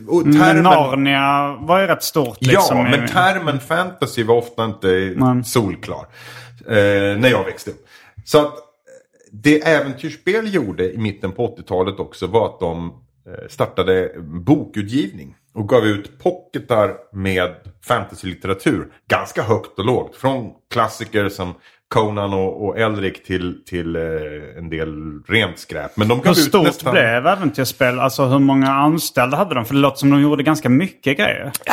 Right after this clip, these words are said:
Speaker 1: De var inte så många anställda utan jobbade väldigt mycket med frilansare. Och det är ju
Speaker 2: Mm.
Speaker 1: en sak att komma ihåg också att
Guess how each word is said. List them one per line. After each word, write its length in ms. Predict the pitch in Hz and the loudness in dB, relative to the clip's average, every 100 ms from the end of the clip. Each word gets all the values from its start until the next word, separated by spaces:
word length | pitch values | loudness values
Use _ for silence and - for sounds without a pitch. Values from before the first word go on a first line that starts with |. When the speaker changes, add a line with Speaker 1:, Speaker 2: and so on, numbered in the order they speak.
| - - | -2 0
Speaker 1:
De 220 | 117 139 | 0 4
var 180 | 151 170 | 4 4
inte 200 | 180 120 | 0 -8
så 580 | - - 165 156 151 131 | -8 -4 0 2 2 2
många 380 | 123 151 101 101 | -2 0 -2 -2
anställda 920 | 120 98 - 101 95 92 95 92 90 - _ | -2 -6 -4 0 0 0 0 2 -2 -8 _
utan 480 | 107 92 - 90 95 | -8 -8 -4 -4 0
jobbade 320 | 107 92 92 | 0 2 -2
väldigt 340 | 95 147 127 | 2 2 2
mycket 220 | 123 107 | -4 -6
med 80 | 95 | -8
frilansare. 640 | - 98 82 76 - 90 | -6 -8 -8 -12 -4 0
Och 80 | 95 | 2
det 60 | 165 | 4
är 20 | |
ju 40 | 151 | 4
Speaker 2:
Mm. 80 | |
Speaker 1:
en 40 | 160 | 4
sak 260 | - 110 - | 2 -2 -4
att 60 | |
komma 280 | - 110 110 | -6 -2 -2
ihåg 260 | 107 143 123 | 0 -2 -2
också 240 | 90 - | -4 -2
att 100 | 92 | -2